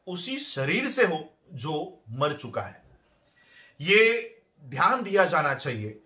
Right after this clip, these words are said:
कि शरीर मर जाता है, लेकिन तत्व हमेशा बने रहते हैं। इस तरह के पुनर्जन्म पर तथागत बुद्ध का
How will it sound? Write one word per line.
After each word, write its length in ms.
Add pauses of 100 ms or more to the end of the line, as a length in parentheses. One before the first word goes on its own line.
(280)
कि 120
शरीर 500
मर 180
जाता 340
है, 280 (220)
लेकिन 440 (120)
तत्व 480 (380)
हमेशा 600 (380)
बने 280
रहते 260
हैं। 180 (840)
इस 320
तरह 220
के 200
पुनर्जन्म 680
पर 220
तथागत 760
बुद्ध 400
का 440